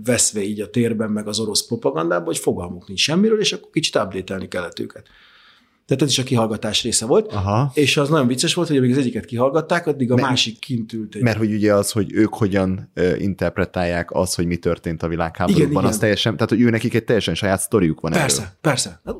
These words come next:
Speaker 1: Mint jelenleg itthon is.
Speaker 2: Igen.
Speaker 1: Egy párhuzamos valóság van ott szépen kiépítve, és akkor ők ezt, erre kíváncsiak voltak, hogy mi mit tudunk, meg akkor ezt mi hogy látjuk.
Speaker 2: Aha.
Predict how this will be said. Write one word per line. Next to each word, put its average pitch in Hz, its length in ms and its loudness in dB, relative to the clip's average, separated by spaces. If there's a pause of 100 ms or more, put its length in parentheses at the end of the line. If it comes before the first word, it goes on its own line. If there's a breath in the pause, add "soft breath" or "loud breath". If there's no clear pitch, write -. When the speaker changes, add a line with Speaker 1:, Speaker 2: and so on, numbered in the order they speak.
(540 soft breath)
Speaker 1:
Mint 151 360 0 (320)
jelenleg 101 380 -8
itthon 113 280 -4
is. - 320 2
Speaker 2:
Igen. 80 320 -2
Speaker 1:
Egy 156 200 0
párhuzamos 120 640 -4
valóság 120 540 0
van 117 140 -6
ott 107 160 -14
szépen 107 320 -4
kiépítve, 240 460 -2
és 180 140 2
akkor 180 180 -2
ők 160 100 0
ezt, 147 220 -4
erre 147 140 2
kíváncsiak 98 440 -2
voltak, 123 280 -4
hogy 120 120 0
mi 117 100 0
mit 117 200 2
tudunk, 123 300 2
meg 113 100 0
akkor 110 240 -6
ezt 104 140 -8
mi 110 60 -4
hogy 92 180 -6
látjuk. - 560 -12
Speaker 2:
Aha. 95 540 -6